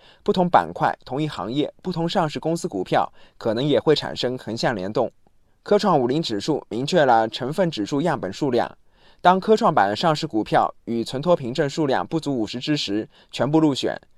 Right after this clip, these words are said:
等数量超过五十只后，固定样本数量为五十只。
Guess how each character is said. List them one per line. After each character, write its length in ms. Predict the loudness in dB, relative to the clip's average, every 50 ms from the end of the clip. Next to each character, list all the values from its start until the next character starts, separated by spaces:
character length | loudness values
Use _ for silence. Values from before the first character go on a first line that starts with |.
| _ _ _ _ _
等 180 | 2 2 2 4
数 160 | 2 2 4
量 180 | 6 4 4 4
超 160 | 4 2 4
过 120 | 4 4
五 120 | 2 2 0
十 140 | -4 -8 -4
只 160 | 0 0 0
后， 300 | 2 2 0 0 -2 _ _ -20 _ _ -6
固 160 | 0 2 2
定 140 | 2 2 2
样 160 | 2 0 2
本 120 | 0 -2 -2
数 200 | -2 -2 0 0
量 200 | 0 -2 -2 -2
为 120 | -2 -2 0
五 160 | 0 -2 -4
十 140 | -6 -8 -8
只。 260 | -4 -4 -4 -4